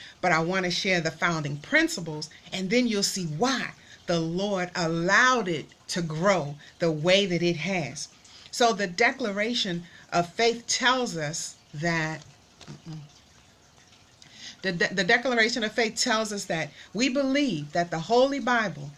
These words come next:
is the word of the living God. It's true, steadfast,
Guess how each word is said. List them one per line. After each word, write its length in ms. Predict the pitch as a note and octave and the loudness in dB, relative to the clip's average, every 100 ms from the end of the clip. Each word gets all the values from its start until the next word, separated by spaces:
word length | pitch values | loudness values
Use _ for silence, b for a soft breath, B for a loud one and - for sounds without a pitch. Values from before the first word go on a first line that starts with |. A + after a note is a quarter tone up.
| _ | _
is 240 | F3+ E3 D3+ | -2 -2 -2
the 100 | D#3 | -2
word 500 | D3 G3 G#3 G#3+ A3+ | 0 2 2 0 -2
of 140 | F3 D3+ | -4 -2
the 100 | D#3 | -2
living 380 | F3 G#3 G#3+ | 0 0 -2
God. 400 | G3 E3+ C#3+ D3+ - _ B B B | -2 -2 -2 -8 -12 _ B B B
It's 260 | D3 - - | -10 -8 -6
true, 520 | - B3 B3+ D4 E4 - - - - B3 | -4 0 0 -2 -8 -12 -20 -20 -12 -10
steadfast, 1300 | C#4 - - - G#3 C4 - F#3 D#3+ D#3 E3+ F#3 - | -8 -10 -10 0 4 4 2 -2 -2 -4 -10 -14 -18